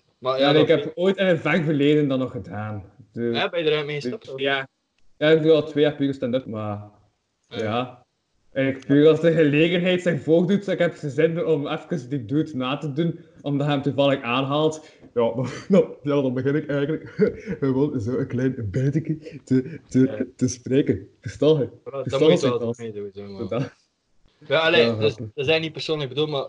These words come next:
Speaker 1: persoonlijk
Speaker 2: Hm?
Speaker 1: heb ik het echt niet zo voor, voor imitatoren, like Guga Ball of hoe heet, hoe heet die
Speaker 2: Hm?
Speaker 1: daar? Maar ik vind dat,
Speaker 2: Eh,
Speaker 1: like,
Speaker 2: ja.
Speaker 1: zo wat, allee,
Speaker 2: Ja.
Speaker 1: het is, het is te zien.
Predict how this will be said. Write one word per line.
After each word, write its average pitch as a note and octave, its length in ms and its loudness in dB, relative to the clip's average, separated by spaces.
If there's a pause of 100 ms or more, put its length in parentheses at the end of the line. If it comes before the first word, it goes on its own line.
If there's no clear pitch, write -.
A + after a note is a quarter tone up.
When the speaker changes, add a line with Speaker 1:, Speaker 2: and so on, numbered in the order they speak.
(100)
Speaker 1:
persoonlijk D3+ 420 -4
Speaker 2:
Hm? C3+ 60 0
Speaker 1:
heb C3 80 0
ik A#2+ 60 -8
het A#2 100 -10
echt A#2+ 180 -2
niet A#2+ 140 -8
zo A#2+ 220 -4
voor, G#2+ 280 -4
voor G#2 180 -6
imitatoren, A2+ 760 -4
like G#2 220 -4
Guga A#2+ 240 2
Ball A2 360 4
of A2+ 160 -2
hoe A2 280 -2
heet, A2 220 -6 (120)
hoe G2+ 120 -4
heet E3+ 100 2
die F#3+ 100 -2
Speaker 2:
Hm? A#2 60 -2
Speaker 1:
daar? A#2 200 -2 (920)
Maar D3+ 160 6
ik D#3 60 6
vind D#3 120 6
dat, E3 120 6
Speaker 2:
Eh, E3 60 8
Speaker 1:
like, C#3 100 2
Speaker 2:
ja. C#3+ 60 2
Speaker 1:
zo D#3 120 8
wat, D#3 240 6
allee, F3+ 280 2 (120)
Speaker 2:
Ja. D3 60 -8
Speaker 1:
het C3+ 100 -8 (100)
is, F3 240 0
het E3 180 -10
is E3+ 120 0
te C#3+ 140 -4
zien. C3 460 -2